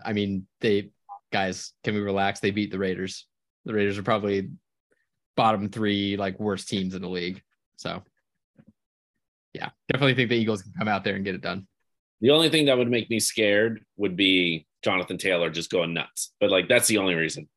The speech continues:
Speaker 2: That's the only possible thing I could see giving me pause. But like you said, with getting Ndamukong Suh in there, is Jordan Davis supposed to be back?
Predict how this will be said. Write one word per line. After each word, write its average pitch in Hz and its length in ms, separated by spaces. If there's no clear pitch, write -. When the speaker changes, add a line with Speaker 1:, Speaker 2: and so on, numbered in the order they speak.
Speaker 2:
That's 110 180
the 123 180
only 123 380
possible 101 460
thing 101 160
I 90 100
could 85 180
see 90 260
giving 90 260
me 87 280
pause. 92 340
But 101 320
like 117 180
you 110 60
said, 110 320
with 95 160
getting 104 220
Ndamukong 87 440
Suh 147 260
in 135 120
there, 127 580
is 110 160
Jordan 147 220
Davis 143 280
supposed 151 220
to - 60
be 143 80
back? 143 300